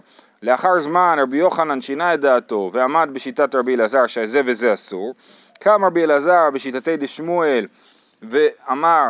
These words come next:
"לא, אני בהתחלה חשבתי שני, שניהם אסורים, עכשיו אני מסכים עם שמואל,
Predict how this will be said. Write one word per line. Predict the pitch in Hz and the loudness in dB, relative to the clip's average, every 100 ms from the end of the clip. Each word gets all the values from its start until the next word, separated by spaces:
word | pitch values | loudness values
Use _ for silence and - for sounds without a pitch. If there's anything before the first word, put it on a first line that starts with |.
| - | -4
"לא, | 117 131 143 | -8 -8 -8
אני | 139 160 | -8 -2
בהתחלה | 139 131 - 151 202 | 0 0 0 2 2
חשבתי | - 175 165 | 0 -2 -2
שני, | 160 160 | -4 -6
שניהם | 156 170 170 | -6 -4 -4
אסורים, | - 240 226 | -2 0 0
עכשיו | 165 190 | 0 2
אני | 185 | 0
מסכים | 165 - 196 | -2 -6 -6
עם | 196 196 | -6 -8
שמואל, | 220 247 233 | -6 -2 -2